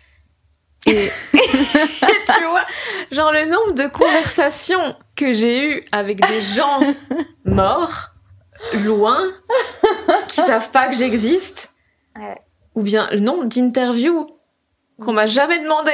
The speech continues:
Speaker 1: mais auxquelles j'ai répondu.
Speaker 2: J'adore.
Speaker 1: Tu vois, je
Speaker 2: J'adore.
Speaker 1: Et voilà. Et toi, je sais que, genre, euh,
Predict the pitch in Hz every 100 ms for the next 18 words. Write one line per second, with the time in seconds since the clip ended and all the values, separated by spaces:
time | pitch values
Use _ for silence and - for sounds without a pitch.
0 | - 247 247 370 359 415 415 - 440 330
1 | 427 403 - 403 415 220 208 185 214 240
2 | - - 539 392 - - - - 240 254
3 | 233 - 247 233 208 - _ 156 - -
4 | - - 226 214 202 - - 208 190 -
5 | - 208 202 285 262 214 254 - 202 196
6 | 185 175 180